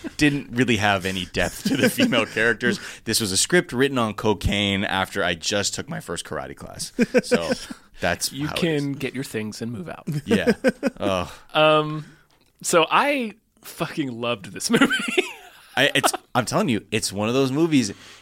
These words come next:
Speaker 2: It's not even a movie where you're like, "It's so bad, it's good."
Speaker 1: Right.
Speaker 2: You're like, "It's so bad, and it's trying to do something, and also, but it's doing it so badly, it's good."
Speaker 1: Yeah.
Speaker 3: Right.
Speaker 2: But,
Speaker 3: It's
Speaker 2: like, it has more than just, like, the, "Oh, you're just gonna cringe through the whole thing." You're like, you're kinda, you get invested.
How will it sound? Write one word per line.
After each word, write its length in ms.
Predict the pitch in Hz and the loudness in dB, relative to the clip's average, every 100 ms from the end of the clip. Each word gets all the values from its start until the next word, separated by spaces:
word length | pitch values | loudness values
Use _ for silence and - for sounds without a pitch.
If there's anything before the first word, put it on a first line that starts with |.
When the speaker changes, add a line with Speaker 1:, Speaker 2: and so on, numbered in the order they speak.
| - | -4
Speaker 2:
It's 180 | 131 151 | -2 4
not 160 | 180 | 4
even 160 | 214 214 | 6 4
a 80 | 180 | 2
movie 220 | 170 170 | 4 6
where 100 | 151 | 6
you're 80 | 131 | 6
like, 180 | 104 - | 4 2
"It's 180 | 127 - | -2 2
so 320 | - 135 147 | 4 6 6
bad, 320 | 120 113 127 | 4 2 2
it's 180 | 107 - | -2 -8
good." 460 | - 98 120 139 120 | -4 0 0 0 -6
Speaker 1:
Right. 160 | - 160 | 2 4
Speaker 2:
You're 80 | 147 | 6
like, 200 | 123 - | 4 0
"It's 180 | 131 - | -4 0
so 300 | - 139 202 | 2 4 4
bad, 480 | 151 151 143 117 101 | 6 4 6 4 0
and 140 | 117 | -6
it's 160 | 113 - | -6 -6
trying 380 | - 131 156 185 | -6 -2 -2 0
to 80 | 147 | -4
do 240 | 104 135 | 0 -2
something, 600 | 135 117 107 110 104 98 101 - - | 0 -2 -2 -2 -4 -4 -12 -20 -6
and 160 | 120 120 | -4 0
also, 320 | 131 139 139 | 0 2 2
but 160 | 117 | 4
it's 180 | 123 95 | 2 0
doing 360 | 95 143 180 151 | 0 4 4 2
it 120 | 127 | 2
so 240 | - 120 | 4 4
badly, 600 | 98 101 104 117 98 90 | 2 2 2 2 -2 -6
it's 160 | 87 - | -6 -8
good." 300 | 85 80 101 | -12 -10 0
Speaker 1:
Yeah. 200 | 175 156 135 | 4 4 4
Speaker 3:
Right. 320 | 123 104 - | 2 0 -2
Speaker 2:
But, 100 | 135 | 2
Speaker 3:
It's 100 | 135 | 4
Speaker 2:
like, 220 | 131 123 131 | 6 4 2
it 100 | 127 | 2
has 320 | 147 165 135 | 4 4 4
more 260 | 139 151 | 4 4
than 140 | 135 123 | 4 2
just, 180 | 117 - | 2 4
like, 220 | 107 92 | 2 2
the, 160 | 104 - | -2 2
"Oh, 200 | 107 98 | 2 2
you're 180 | 95 | -2
just 180 | 107 135 | -6 -4
gonna 200 | 147 117 | -4 -4
cringe 420 | 92 104 95 90 | -6 -8 -6 -6
through 100 | 95 | -8
the 80 | 85 | -8
whole 200 | 73 87 | -6 -6
thing." 360 | 80 90 85 82 | -6 -6 -6 -6
You're 140 | 95 | -2
like, 260 | 107 92 - | 0 -2 -4
you're 140 | 101 | -8
kinda, 340 | 104 135 208 - | -4 -2 -2 -2
you 100 | 117 | 0
get 160 | 170 | 2
invested. 600 | 233 202 104 160 - 160 | 0 0 0 0 -2 -6